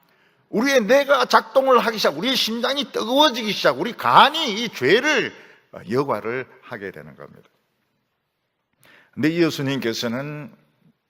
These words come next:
이런 그 십자가를 통해서 우리에게 영원한 삶을 주셨습니다.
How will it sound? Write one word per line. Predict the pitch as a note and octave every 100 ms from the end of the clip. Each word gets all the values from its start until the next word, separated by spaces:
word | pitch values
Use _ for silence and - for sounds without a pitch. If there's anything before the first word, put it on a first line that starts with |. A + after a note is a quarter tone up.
| _
이런 | D3 D#3 F3+ F3 C#3 A#2
그 | - F#3 F#3 B2+ - _ _ _
십자가를 | - G3 - E3+ A#2+ C3
통해서 | - G2 G2+ - A2 G#3+ _ _ _ _ _ _ -
우리에게 | C#3+ A#3 - - - G2 F2+ G#2+ - - - - - - F3+
영원한 | A3+ B3 B3+
삶을 | D3+ B2 A2+
주셨습니다. | - F#2 F2+ - -